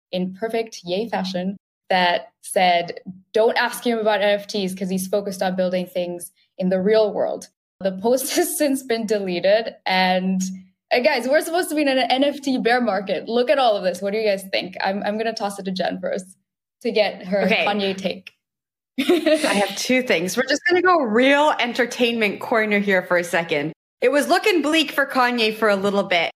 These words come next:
Speaker 2: He was having the public outburst. He was on Kim and Pete's case. He's now s-, gone off of social media. It feels like, you know, things are getting better. He's finally embracing N F Ts.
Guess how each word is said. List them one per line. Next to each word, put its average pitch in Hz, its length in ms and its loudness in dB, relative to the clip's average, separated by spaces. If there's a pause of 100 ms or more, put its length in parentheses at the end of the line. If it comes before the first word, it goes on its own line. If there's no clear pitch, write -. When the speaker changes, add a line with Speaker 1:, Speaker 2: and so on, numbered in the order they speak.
(200)
Speaker 2:
He 269 180 2
was 269 160 4
having 339 360 2
the 254 300 -4 (100)
public 294 400 2
outburst. 254 720 0 (180)
He 254 140 -4
was 247 160 0
on 320 360 0
Kim 311 340 2
and 247 200 -4
Pete's - 500 -4 (280)
case. 247 640 0 (500)
He's 247 300 -6
now 277 260 2
s-, 294 220 -6 (400)
gone 269 220 2
off 320 200 2
of 381 120 -2
social 285 360 0
media. 233 580 2 (280)
It 254 160 -2
feels 339 420 2
like, 285 320 2
you 254 140 0
know, 233 200 2 (220)
things 339 220 2
are 339 80 4
getting 262 320 2
better. 247 320 4
He's 247 260 -4
finally 311 540 2
embracing 254 560 0
N 220 140 0
F 214 160 -2
Ts. 214 320 -4